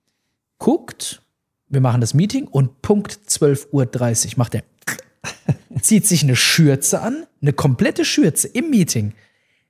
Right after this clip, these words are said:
holt sich seine Gabel raus und mampft aus, wirklich, also so eine Schüssel ist es, ne? Also so, lilane Schüssel und mampft aus der Schüssel den Salat, mit seiner Schürze im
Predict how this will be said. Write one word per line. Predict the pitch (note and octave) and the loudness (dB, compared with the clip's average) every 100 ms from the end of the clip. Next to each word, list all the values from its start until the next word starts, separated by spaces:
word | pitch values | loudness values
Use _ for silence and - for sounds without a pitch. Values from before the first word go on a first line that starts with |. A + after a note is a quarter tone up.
| _ _ | _ _
holt | D#3+ D#3 | 0 2
sich | C#3 | 0
seine | - A#2 G#2 | 0 0 -2
Gabel | A2+ G#2+ C#3 | -2 -2 -4
raus | D3+ F3+ - | -2 -2 0
und | C#3 B2 | 2 2
mampft | C#3 G3 - | 2 0 0
aus, | E3+ - _ _ _ | 0 -2 _ _ _
wirklich, | - F3 E3+ A2 | -4 0 0 -2
also | G#2+ | -2
so | G2 - - - G#2+ | 0 0 0 0 -2
eine | G#2 | -2
Schüssel | D3 B3+ - A2+ | 0 -2 -2 -4
ist | G2+ - | -6 -6
es, | - | -6
ne? | A2+ B2+ | -6 -6
Also | A#2 G#2 | -8 -6
so, | G2+ - A#3 C3+ - _ _ _ - | -2 0 0 0 -4 _ _ _ 0
lilane | D3+ G3+ A3 | 4 4 4
Schüssel | B3 B3 C3+ | 2 2 2
und | A#2 | 2
mampft | A#2+ D3 G#3 | 2 0 -2
aus | - - | -4 -2
der | E3+ | 0
Schüssel | F3+ D#3+ E3+ | 0 0 0
den | E3+ | 0
Salat, | E3+ F3 C#3+ - - _ _ _ - | 0 0 -2 -6 -20 _ _ _ -2
mit | C3+ C3+ | 2 2
seiner | - D#3 E3+ | 2 0 0
Schürze | - D#3+ A#2 - - _ _ _ _ _ | 2 2 0 -4 -12 _ _ _ _ _
im | D3+ D#3+ F3+ | 2 4 4